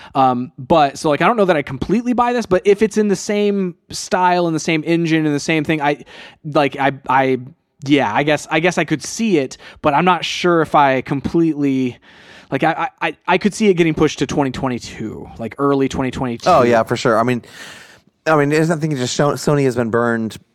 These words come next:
Speaker 2: uh, for a while by, uh, in the past by release, uh, announcing things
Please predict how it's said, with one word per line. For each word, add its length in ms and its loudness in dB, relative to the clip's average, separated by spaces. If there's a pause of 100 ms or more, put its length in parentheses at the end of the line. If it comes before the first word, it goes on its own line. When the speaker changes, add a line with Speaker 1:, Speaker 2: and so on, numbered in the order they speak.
(120)
Speaker 2:
uh, 300 2
for 300 0
a 40 2
while 360 2
by, 520 0 (1300)
uh, 220 -2
in 80 -2
the 80 0
past 500 -2
by 120 2
release, 380 -2
uh, 300 2
announcing 360 -4
things 300 -8